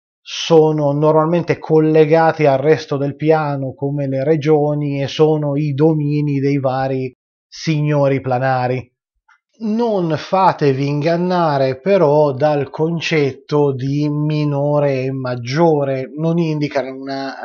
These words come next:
reale quantità fisica, anche perché i piani esterni sono per loro natura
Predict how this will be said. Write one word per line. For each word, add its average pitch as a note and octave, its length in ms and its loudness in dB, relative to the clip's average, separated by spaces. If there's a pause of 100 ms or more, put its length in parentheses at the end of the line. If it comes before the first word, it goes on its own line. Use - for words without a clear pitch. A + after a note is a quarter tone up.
(180)
reale D3 640 2
quantità C3+ 840 -2
fisica, C#3 920 -4 (120)
anche C#3 440 -2
perché C#3 580 -2
i B2+ 160 -14
piani C#3+ 500 -2
esterni B2+ 680 -2
sono C#3+ 320 -4
per B2 180 -2
loro C#3 260 2
natura B2 560 -6